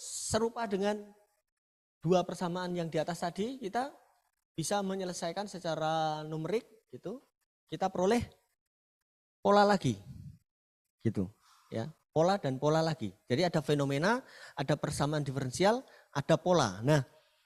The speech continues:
sebenarnya yang ingin kita fokuskan di kesempatan kali ini adalah, eh, ini bisa saya skip, ya, ada persamaan yang lain, eh, namanya eh,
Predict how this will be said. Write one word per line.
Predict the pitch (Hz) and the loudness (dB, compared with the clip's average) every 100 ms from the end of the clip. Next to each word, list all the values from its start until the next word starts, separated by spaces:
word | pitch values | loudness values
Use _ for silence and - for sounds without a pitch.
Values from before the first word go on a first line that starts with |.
| - | -2
sebenarnya | - 143 165 208 294 | 4 6 6 6 4
yang | 240 220 | 2 2
ingin | 202 208 | 2 2
kita | 202 202 202 | 2 2 2
fokuskan | 190 196 190 - 202 185 - | 2 -2 -4 -2 -2 -2 -4
di | 175 170 160 | 0 2 2
kesempatan | - 175 170 180 175 175 | -2 -6 -4 -4 -4 -4
kali | 165 165 156 | -4 -2 -2
ini | 208 | -2
adalah, | 196 156 196 208 _ _ _ _ _ _ _ - | -2 0 -2 -4 _ _ _ _ _ _ _ -14
eh, | - 139 139 143 139 135 135 139 127 _ _ 120 | -4 0 2 2 2 0 -4 -8 -12 _ _ -8
ini | 151 | -8
bisa | - 127 | -2 0
saya | 127 | 2
skip, | 120 - - - _ _ | 0 -2 -6 -6 _ _
ya, | - 127 185 | -14 -12 -12
ada | - - 117 117 - _ | -14 -6 -4 -4 -10 _
persamaan | - 127 123 117 | -14 -10 -8 -8
yang | 117 | -8
lain, | 110 101 170 226 _ _ _ _ _ _ _ _ _ _ _ _ - | -2 2 2 -2 _ _ _ _ _ _ _ _ _ _ _ _ -18
eh, | 104 104 101 101 | -14 -12 -12 -12
namanya | 113 104 110 120 120 - _ _ _ _ _ _ _ - | -8 -2 0 2 0 -6 _ _ _ _ _ _ _ -14
eh, | 101 101 101 | -10 -8 -8